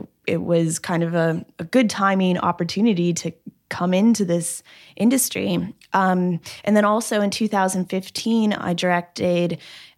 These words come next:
uh, the first burlesque show in three sixty video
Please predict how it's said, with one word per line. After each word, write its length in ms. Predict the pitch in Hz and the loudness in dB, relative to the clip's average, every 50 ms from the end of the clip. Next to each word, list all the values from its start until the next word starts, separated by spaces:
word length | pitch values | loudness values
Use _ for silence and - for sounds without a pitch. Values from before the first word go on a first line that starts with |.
| _ | _
uh, 160 | - 180 175 | -2 0 0
the 80 | 165 165 | 0 -2
first 640 | 156 - - 190 180 180 160 - - - - - | -4 -2 0 0 0 0 0 -4 -6 -6 -8 -8
burlesque 400 | _ 175 170 165 170 175 190 190 | _ -2 0 2 2 0 0 0
show 360 | - - - 208 202 196 196 196 | -2 -2 0 0 2 2 2 0
in 200 | - 185 180 175 | 0 0 -2 -2
three 180 | - 190 170 | -4 -6 -6
sixty 460 | 170 - - - 196 - - 170 170 | -6 -4 -6 -8 -8 -8 -8 -8 -8
video 600 | 170 196 185 202 233 247 262 254 262 269 277 269 | -4 -4 -2 -2 -2 -2 -2 -2 -4 -4 -4 -6